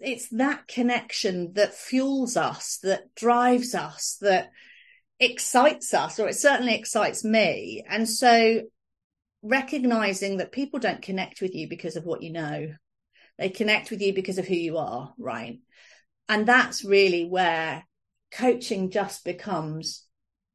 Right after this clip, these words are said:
well, conversations just become joy, pure joy, when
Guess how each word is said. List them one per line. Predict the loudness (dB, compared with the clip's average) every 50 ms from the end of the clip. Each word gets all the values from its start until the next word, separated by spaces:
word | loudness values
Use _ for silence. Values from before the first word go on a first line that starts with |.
| _ 0
well, | 2 2 2
conversations | 2 2 4 4 4 4 2 0 0 2 4 4 4 4 0 -4 -10 -10 -12 -10
just | -4 -2 -2 0 -2 -4 -8
become | -8 -10 -8 -6 -6 -6 -6 -6 -10 -6
joy, | -2 0 2 4 4 4 2 0 -2 -6 -10 -4
pure | 2 6 8 8 8
joy, | 6 6 2 2 2 0 -4 -8 -12 -18 _ _ -20 -20 -20 -20 _ _ _ _
when | -4 0 2 2 2 2 0 -4 -8 -8